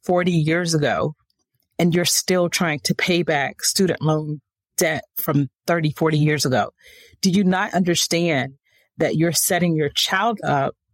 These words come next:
to be in the exact same situation that you're in now, right? They're gonna graduate from college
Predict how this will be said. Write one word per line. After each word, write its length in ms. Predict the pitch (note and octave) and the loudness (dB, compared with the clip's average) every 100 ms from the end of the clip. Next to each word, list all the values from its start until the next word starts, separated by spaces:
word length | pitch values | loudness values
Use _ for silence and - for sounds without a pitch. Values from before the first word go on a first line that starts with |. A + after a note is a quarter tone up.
| _ _ _ _ | _ _ _ _
to 140 | - F3+ | -4 0
be 160 | F#3+ | 2
in 80 | E3+ | 2
the 160 | E3+ D#3 | 2 2
exact 500 | D3 B2+ D#3 E3+ - | 2 2 0 -2 -4
same 300 | - F#3 D#3+ | 0 0 0
situation 960 | - - - D3+ E3+ G3+ - C#3 C3+ | -2 -2 0 2 2 0 0 -2 -2
that 280 | C#3+ C#3+ - | -4 -2 0
you're 140 | G3+ G3 | 0 0
in 300 | D#3 D3 D3+ | 0 0 0
now, 460 | D#3+ C3+ G#2 C#3 _ _ _ _ _ - | 0 -2 -4 -8 _ _ _ _ _ -2
right? 320 | D#3 E3 - - | 0 0 -2 0
They're 180 | E3+ | 0
gonna 240 | E3+ D#3+ D#3+ | 2 0 0
graduate 600 | - D#3+ E3+ F#3+ F3 D3+ | 0 0 2 2 2 -2
from 160 | E3 | -6
college 720 | D#3 E3+ D3+ C#3+ D3 - - | -4 -2 0 2 0 0 -6